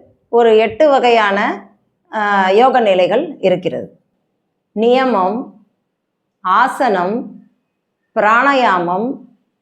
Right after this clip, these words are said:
பிரத்யாகரா, தாரணா, தியானம், சமாதி நிலை. நம்ம உடம்பும் மனசும்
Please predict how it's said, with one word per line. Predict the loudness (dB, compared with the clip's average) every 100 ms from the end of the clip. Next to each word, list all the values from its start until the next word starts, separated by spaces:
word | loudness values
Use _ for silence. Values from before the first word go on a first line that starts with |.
| _
பிரத்யாகரா, | -4 -4 0 2 4 2 0 0 0 -4 -12 _ -20 -20 _ -20 -4
தாரணா, | 0 2 2 2 0 -2 -4 -6 -12 -20 -20 -20 -20 -16 -14 -16 -18 -12
தியானம், | 0 4 4 2 0 -2 -4 -8 -14 _ _ -20 -20
சமாதி | _ -2 0 2 2 2
நிலை. | 2 0 -2 -4 -10 -20 -20 -20 _ _ _
நம்ம | -10 -2 0 2 2
உடம்பும் | 2 2 2 2 2 2
மனசும் | 2 0 -2 -2 -2 -2 -4